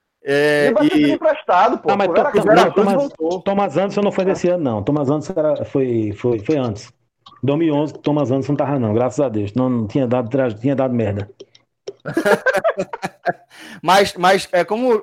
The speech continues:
Speaker 1: como o João falou, ele foi emprestado pro Veracruz, fez uns gols no Pernambucano.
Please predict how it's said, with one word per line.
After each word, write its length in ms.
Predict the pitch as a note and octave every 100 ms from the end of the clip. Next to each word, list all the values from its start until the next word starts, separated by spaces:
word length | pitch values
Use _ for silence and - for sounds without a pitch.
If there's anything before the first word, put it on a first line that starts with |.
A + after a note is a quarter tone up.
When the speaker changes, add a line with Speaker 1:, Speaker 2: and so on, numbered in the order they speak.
| D#3+
Speaker 1:
como 160 | F#3
o 20 | G3
João 120 | G#3+
falou, 260 | C#4+ A#3
ele 100 | F#3
foi 120 | F3+ G#3+
emprestado 520 | B3+ A#3+ - G#3+ C4+
pro 120 | D#4
Veracruz, 460 | A#3 A3 - E3 F#3
fez 280 | G3 C4+
uns 100 | C4+
gols 240 | G3 E3+ G#3+
no 60 |
Pernambucano. 680 | G#3 F#3+ F3 - C3 D3 G#3